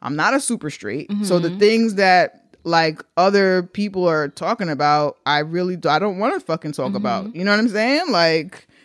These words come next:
Speaker 1: it was just, uh, anyway, anyway. So that was before I got to the job where you and I was working
Speaker 2: Yeah.
Speaker 1: at. So I was like, "Listen, I don't have time for any of this shit. So I will be, if we're fucking managers, we could be friends together. Outside of that, we could laugh and kiki."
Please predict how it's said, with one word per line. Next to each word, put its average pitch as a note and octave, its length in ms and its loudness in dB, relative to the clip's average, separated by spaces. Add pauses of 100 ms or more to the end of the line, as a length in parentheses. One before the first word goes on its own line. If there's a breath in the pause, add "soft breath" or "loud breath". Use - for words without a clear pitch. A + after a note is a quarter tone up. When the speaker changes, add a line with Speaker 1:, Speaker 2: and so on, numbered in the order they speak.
(140 soft breath)
Speaker 1:
it G3 100 2
was A3 260 0
just, G#3 680 0
uh, D3 720 0 (640 loud breath)
anyway, D4 380 4
anyway. G#3 320 2 (120)
So A#3+ 120 2
that B3 100 6
was C#4+ 80 2
before C#4 220 2
I B3 80 6
got G#3 260 2
to F#3 300 -2
the D#3+ 120 -4
job E3 340 4
where D3+ 100 2
you E3 180 -4
and E3 100 0
I F#3 120 4
was E3 160 -2
working C#3 260 -4
Speaker 2:
Yeah. F#2+ 200 -4
Speaker 1:
at. - 100 -14 (140)
So D#3 180 0
I D#3 100 4
was F3+ 220 0
like, C#3+ 140 0
"Listen, C#3+ 280 -6
I C#3+ 100 -2
don't F#3+ 140 0
have D3 140 -2
time C#3 340 -4
for B2 120 -10
any C#3+ 260 -2
of C3 80 -6
this B2+ 160 -6
shit. G#2 360 -6
So G#2+ 360 -6
I A#2 160 -4
will D#3 180 -2
be, D#3+ 240 -6
if C#3 120 -4
we're A#3 280 4
fucking C4 420 0
managers, C4 560 0
we G#3+ 120 -6
could A3 160 -10
be A3 80 -6
friends G#3 300 -6
together. F3 540 -2 (460 loud breath)
Outside A#3 460 2
of G#3+ 100 -4
that, G3+ 400 2
we A#3+ 120 2
could C#4 160 0
laugh B3 280 4
and G3 140 -6
kiki." B3 640 0